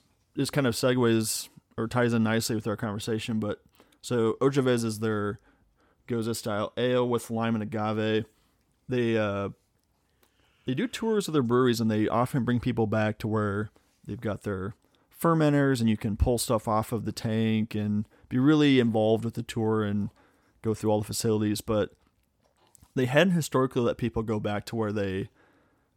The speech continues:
basically ferment their, like, gozas and, like, sour and kind of, like, these beers that have a lot more bacteria, because they have, you know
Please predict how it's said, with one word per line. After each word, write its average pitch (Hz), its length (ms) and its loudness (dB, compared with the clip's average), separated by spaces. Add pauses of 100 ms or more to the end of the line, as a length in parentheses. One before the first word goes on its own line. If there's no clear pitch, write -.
(280)
basically 120 320 -2
ferment 110 640 -2
their, 104 520 -4 (280)
like, - 140 -14
gozas 107 500 -2
and, 101 80 -6
like, 95 180 -8
sour 104 560 -4
and 104 140 -8
kind 107 140 -8
of, 98 80 -8
like, 95 200 -10 (600)
these 113 180 -6
beers 107 340 -4
that 85 100 -8
have 104 320 -8
a 95 60 -10
lot 98 200 -4
more 101 380 -8 (640)
bacteria, 104 760 2 (1000)
because 160 640 4
they 135 140 8
have, 135 480 2
you 127 120 0
know 95 280 -2